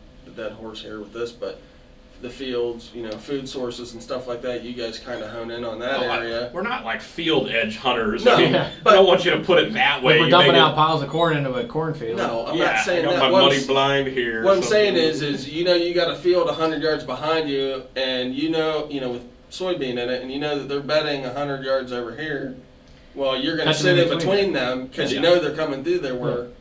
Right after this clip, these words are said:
Speaker 1: I, the way I, I hunt is solely on trails. I don't know what's coming down that. I don't know. There's no, there's no way to guarantee something's even gonna come down it. I pretty much gotta find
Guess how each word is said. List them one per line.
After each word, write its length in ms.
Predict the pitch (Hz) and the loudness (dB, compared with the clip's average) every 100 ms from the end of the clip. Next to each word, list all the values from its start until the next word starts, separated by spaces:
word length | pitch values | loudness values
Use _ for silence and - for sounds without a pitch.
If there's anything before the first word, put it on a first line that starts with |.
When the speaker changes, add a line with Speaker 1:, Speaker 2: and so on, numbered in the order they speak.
| - - - - | -20 -20 -20 -8
Speaker 1:
I, 320 | 139 165 165 139 | -2 -2 -2 -6
the 140 | 131 | -4
way 180 | 147 143 | -2 0
I, 280 | 143 151 - - - | -2 -4 -8 -18 -10
I 200 | 131 139 | -6 -4
hunt 380 | 139 127 123 123 - - - - - - | -4 -4 -6 -8 -14 -20 -20 -20 -20 -18
is 760 | 123 127 120 117 113 110 - - - - - - - - - - - - | -8 -6 -4 -4 -6 -10 -14 -16 -20 -20 -20 -20 -20 -20 -20 -20 -20 -20
solely 460 | - - 151 147 147 | -12 -6 -4 -4 -2
on 460 | 139 131 123 120 120 | -2 -2 -4 -8 -14
trails. 520 | - 139 127 - - - - | -6 -4 -4 -8 -14 -14 -4
I 140 | 135 | -2
don't 220 | 143 143 | -2 -2
know 300 | 143 139 135 | 0 0 -2
what's 520 | 131 127 123 147 151 | -4 -6 -2 -2 -2
coming 280 | - 160 139 | -6 -6 -4
down 260 | 156 170 170 | -2 0 0
that. 240 | 165 165 | -2 -4
I 140 | - 135 | -4 -2
don't 260 | 135 127 | -2 -4
know. 680 | 135 135 135 131 127 127 123 | 0 0 0 -2 -4 -6 -6
There's 240 | 127 135 135 | -6 -6 -4
no, 440 | 151 147 143 - - - - - - - - - - - - | -2 0 -2 -6 -14 -20 -20 -20 -20 -20 -20 -20 -20 -20 -12
there's 180 | 147 147 | -8 2
no 140 | 202 | 2
way 160 | 190 185 | 4 0
to 60 | |
guarantee 520 | 160 165 156 143 170 156 | 0 -2 -2 -2 -4 -2
something's 440 | 160 143 143 139 | -4 -2 -4 -2
even 200 | 147 143 | -2 -2
gonna 300 | 135 135 120 | -2 -2 -4
come 240 | - 123 117 | -6 -8 -6
down 280 | 143 135 110 | -4 -4 -6
it. 100 | 107 | -6
I 80 | 120 | -6
pretty 200 | 139 131 | -6 -6
much 200 | 120 - | -6 -6
gotta 180 | 127 - | -6 -6
find 560 | 131 127 123 120 120 | -4 -2 -2 -4 -8